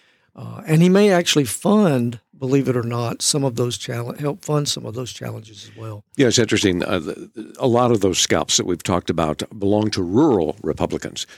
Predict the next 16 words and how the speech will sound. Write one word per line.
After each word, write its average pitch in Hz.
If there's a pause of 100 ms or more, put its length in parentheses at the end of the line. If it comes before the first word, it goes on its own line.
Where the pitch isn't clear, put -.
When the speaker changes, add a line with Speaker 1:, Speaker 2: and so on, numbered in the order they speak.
(140)
Speaker 2:
who 113
Speaker 1:
Right. 110
Speaker 2:
said 123
that 120
they 107
voted 87
against 156
vouchers 101
because 120
they 117
believed 92
it 120
would 160
hurt 233
rural 73
education. -